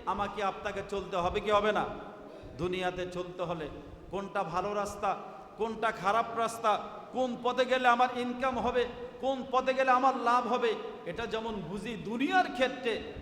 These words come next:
ঠিক আখেরাতের ক্ষেত্র আমাকে আপনাকে বুঝতে হবে কি হবে না?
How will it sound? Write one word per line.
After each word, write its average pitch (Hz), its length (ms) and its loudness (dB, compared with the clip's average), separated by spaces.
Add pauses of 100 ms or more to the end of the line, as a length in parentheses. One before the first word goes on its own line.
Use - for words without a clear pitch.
ঠিক 226 140 -4 (200)
আখেরাতের 208 680 -4
ক্ষেত্র 214 500 2 (300)
আমাকে 190 360 0
আপনাকে 185 400 -2
বুঝতে 180 300 -6
হবে 175 240 0
কি 180 120 -4
হবে 170 220 0
না? 147 80 -4